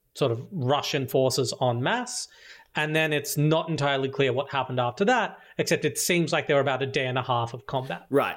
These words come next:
Speaker 2: Okay. So that makes sense to me. And I mean, this is not where the main front is. So it, it, you know, it, I guess it makes sense that there wasn't, like, a massive concentration of troops right on the border.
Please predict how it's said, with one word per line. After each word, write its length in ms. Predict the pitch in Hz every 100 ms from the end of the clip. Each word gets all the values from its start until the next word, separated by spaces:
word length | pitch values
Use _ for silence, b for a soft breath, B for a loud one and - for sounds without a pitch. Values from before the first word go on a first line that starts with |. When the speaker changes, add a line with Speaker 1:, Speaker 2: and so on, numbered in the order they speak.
| -
Speaker 2:
Okay. 220 | 117 90
So 100 | 98
that 160 | 143 147
makes 200 | 120 -
sense 260 | 113 92
to 80 | 92
me. 80 | 85
And 120 | 107
I 40 |
mean, 160 | 117 120
this 160 | 127 135
is 100 | 110
not 300 | 113 - -
where 200 | 110 101
the 180 | 90 90
main 520 | 87 98 95 92 90
front 440 | - - 95 85 -
is. 280 | 82 78 78
So 180 | 98 90
it, 120 | 92
it, 120 | 120
you 120 | - 113
know, 100 | 76
it, 180 | 92 -
I 120 | 131
guess 260 | 135 120
it 80 | -
makes 240 | 95 87 -
sense 300 | 92 82 -
that 140 | 82
there 120 | 87
wasn't, 320 | 82 82 90
like, 140 | 62 -
a 40 |
massive 380 | 92 82 85 92
concentration 640 | - 90 - - 85 -
of 120 | 85 -
troops 340 | - 87 -
right 100 | 87
on 120 | 78
the 60 | 76
border. 400 | 80 76 65